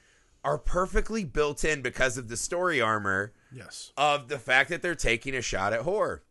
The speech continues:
Speaker 2: Right.
Speaker 1: And this one I thought, I, 'cause right off the bat, I was like, "This is the worst opening in the Scream series."
Speaker 2: Oh,
Speaker 1: Like,
Speaker 2: the
Speaker 1: this opening scene
Speaker 2: the meta, meta
Speaker 1: is
Speaker 2: opening?
Speaker 1: long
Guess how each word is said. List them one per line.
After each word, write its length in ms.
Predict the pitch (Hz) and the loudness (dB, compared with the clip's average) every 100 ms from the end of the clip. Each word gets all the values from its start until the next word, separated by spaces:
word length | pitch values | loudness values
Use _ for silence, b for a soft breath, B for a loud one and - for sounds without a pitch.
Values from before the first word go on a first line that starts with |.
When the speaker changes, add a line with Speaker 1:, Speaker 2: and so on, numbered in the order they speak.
| - | -16
Speaker 2:
Right. 180 | 95 - _ _ _ _ _ _ | -16 -18 _ _ _ _ _ _
Speaker 1:
And 140 | - 156 | -8 -2
this 180 | 175 233 | 0 2
one 140 | 226 | 4
I 100 | 190 | 4
thought, 280 | - 165 156 | 6 4 8
I, 120 | 151 | 6
'cause 200 | 135 160 | 6 2
right 200 | 147 233 | 4 6
off 200 | 233 175 | 8 6
the 80 | - | 2
bat, 260 | 120 117 101 | 4 6 6
I 60 | 98 | 4
was 100 | 104 | 0
like, 160 | 110 101 | -2 0
"This 220 | 175 262 | 0 2
is 160 | 226 | 0
the 160 | 147 180 | 0 0
worst 420 | 131 135 131 - - | 2 2 2 0 0
opening 640 | 117 107 104 92 82 76 69 _ _ _ _ _ _ _ | 0 0 -2 -2 -4 -8 -16 _ _ _ _ _ _ _
in 160 | 160 151 | -4 -2
the 80 | 135 | -2
Scream 420 | - 127 117 101 | -2 -2 -4 -2
series." 420 | - 92 67 65 | -4 -4 -6 2
Speaker 2:
Oh, 80 | 147 | 4
Speaker 1:
Like, 80 | 143 | 6
Speaker 2:
the 60 | 139 | 2
Speaker 1:
this 100 | 143 | 2
opening 440 | 175 202 233 220 | 2 4 2 2
scene 400 | 180 180 175 180 170 | -2 -2 -2 -2 -2
Speaker 2:
the 100 | 135 | 4
meta, 240 | 143 139 | 6 6
meta 220 | 139 135 135 | 6 4 4
Speaker 1:
is 40 | |
Speaker 2:
opening? 380 | 135 135 147 151 | 2 0 -2 2
Speaker 1:
long 500 | 143 190 214 233 | 4 6 6 4